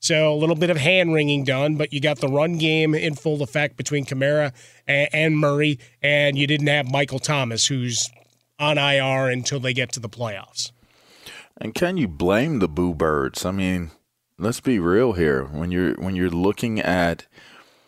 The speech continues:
Speaker 2: again, the importance of the game, they were eliminated from the playoffs
Speaker 1: Yeah, it was a final,
Speaker 2: after this
Speaker 1: yes.
Speaker 2: game. So,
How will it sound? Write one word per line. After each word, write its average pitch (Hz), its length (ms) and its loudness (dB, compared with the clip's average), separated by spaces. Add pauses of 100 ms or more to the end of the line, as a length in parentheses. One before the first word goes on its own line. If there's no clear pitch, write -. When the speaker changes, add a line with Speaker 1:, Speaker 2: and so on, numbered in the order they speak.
(640)
Speaker 2:
again, 87 580 0
the 90 280 0
importance 90 560 -2
of 87 120 2
the 85 80 0
game, 101 280 0
they 101 100 4
were 156 140 4
eliminated 110 680 2
from 107 240 -4
the 104 60 -6
playoffs 135 340 0
Speaker 1:
Yeah, 85 80 0
it 131 40 -2
was 131 140 -4
a 135 60 -4
final, 139 340 -2
Speaker 2:
after 107 220 -2
this 117 160 0
Speaker 1:
yes. - 40 -8
Speaker 2:
game. 131 420 -2
So, 82 380 0